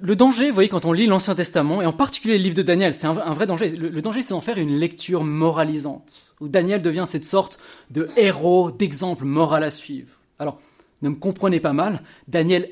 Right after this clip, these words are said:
est un exemple pour nous, je crois l'avoir suffisamment montré aujourd'hui, engagé dans la culture,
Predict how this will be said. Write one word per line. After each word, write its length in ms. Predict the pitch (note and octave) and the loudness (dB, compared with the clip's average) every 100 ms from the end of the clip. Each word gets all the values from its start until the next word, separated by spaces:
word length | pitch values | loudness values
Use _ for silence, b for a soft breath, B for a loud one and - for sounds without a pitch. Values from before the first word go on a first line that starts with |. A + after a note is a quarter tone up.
| - | -2
est 260 | A3 A#3 A#3+ | 4 6 8
un 260 | F#3 D#3+ | 4 2
exemple 500 | D#3+ D3+ E3+ E3 D#3+ | 0 0 0 -2 -2
pour 160 | E3 D3 | -4 -2
nous, 140 | F3 | 0
je 80 | G#3 | -2
crois 120 | - | -2
l'avoir 220 | D3+ C#3+ - | -4 -4 -8
suffisamment 400 | F3+ E3 D#3+ D3+ | -8 -4 -2 0
montré 380 | D#3 D#3+ E3+ | -2 -2 -2
aujourd'hui, 520 | D#3 C#3 C#3 C3+ G#3 F3 | -2 -2 -6 -6 -2 -2
engagé 440 | D3 G3+ E3+ G#3 | -2 -6 -4 -4
dans 100 | F3+ | -2
la 100 | D#3+ | -4
culture, 480 | - D#3+ - F#3 | -6 -12 -4 -2